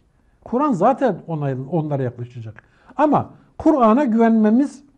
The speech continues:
nerede başlar, ne kadar güvenmemiz lazım? Ben babamdan duydum, Kur'an Allah'ın kitabıymış.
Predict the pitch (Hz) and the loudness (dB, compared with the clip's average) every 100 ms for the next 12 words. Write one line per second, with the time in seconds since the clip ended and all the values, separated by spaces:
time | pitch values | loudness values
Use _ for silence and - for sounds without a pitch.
0 | _ _ - 196 262 226 160 131 131 - | _ _ -2 2 4 4 0 -2 -4 -4
1 | 240 214 220 190 208 196 170 147 139 127 | -4 -2 -2 -2 -2 -2 -2 -4 -6 -8
2 | 113 110 107 113 113 _ _ _ _ _ | -10 -12 -16 -18 -20 _ _ _ _ _
3 | _ _ - 311 294 262 262 262 226 202 | _ _ 0 2 4 2 2 2 2 2
4 | 190 202 254 170 247 262 - 254 254 247 | 0 2 2 2 -2 -4 -6 -2 0 0
5 | 233 208 196 247 - 190 160 123 104 - | 0 2 2 0 0 -2 0 -4 -8 -16
6 | - | -20